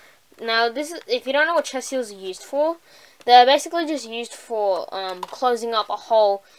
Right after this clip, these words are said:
into the chest cavity. What I mean by, like, closing up a hole, as in, like, if you get shot or stabbed in the lungs, chest,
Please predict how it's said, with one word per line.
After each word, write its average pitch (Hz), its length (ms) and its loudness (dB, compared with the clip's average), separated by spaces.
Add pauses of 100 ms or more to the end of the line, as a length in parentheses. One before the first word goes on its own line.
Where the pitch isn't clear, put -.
(280)
into 208 200 -14
the 196 100 -18
chest - 440 -4
cavity. 175 440 -4
What 202 180 -8
I 226 40 -8
mean 247 180 -8
by, 233 260 0
like, 196 260 -6
closing 233 360 -6
up 214 100 -12
a 226 60 -8
hole, 240 500 -2 (480)
as 196 220 -10
in, 196 280 -6
like, 175 340 -14 (420)
if 190 120 -14
you 214 60 -18
get 240 180 2
shot 214 480 4 (160)
or - 80 -16
stabbed 190 460 0
in 190 120 -14
the 190 40 -14
lungs, 185 460 -8
chest, - 580 -10